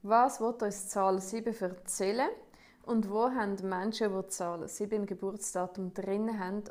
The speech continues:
oder sogar im Typus ein sieben sind, Stärken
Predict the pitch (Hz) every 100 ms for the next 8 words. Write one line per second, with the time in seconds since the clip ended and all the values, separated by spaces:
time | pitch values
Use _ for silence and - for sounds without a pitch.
0 | - 190 190 190 185 180 180 180 - -
1 | - 240 - 269 254 - - 220 214 -
2 | 233 226 240 226 226 220 226 - - -
3 | - - - 226 220 277 - 311 269 262